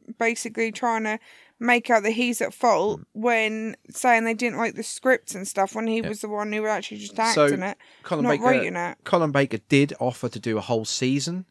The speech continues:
Speaker 2: He would have done season twenty-four in his mind and have the Doctor regenerated at the end of it, which,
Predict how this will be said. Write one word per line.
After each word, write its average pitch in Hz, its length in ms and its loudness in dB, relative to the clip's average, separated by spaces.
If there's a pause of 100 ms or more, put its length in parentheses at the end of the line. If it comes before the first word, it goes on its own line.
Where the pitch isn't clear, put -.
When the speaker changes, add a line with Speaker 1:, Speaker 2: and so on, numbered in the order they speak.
Speaker 2:
He 104 140 -4
would 107 120 -2
have 101 80 -6
done 104 140 -4
season 101 380 -6
twenty-four 117 720 -2
in 104 80 -4
his 110 180 -4
mind 127 420 -4 (300)
and 95 100 -8
have 104 140 -4
the 98 240 -8
Doctor - 260 -8
regenerated 95 600 -6
at - 100 -6
the 92 100 -4
end 113 160 0
of 120 140 -4
it, 135 160 0 (280)
which, - 380 -4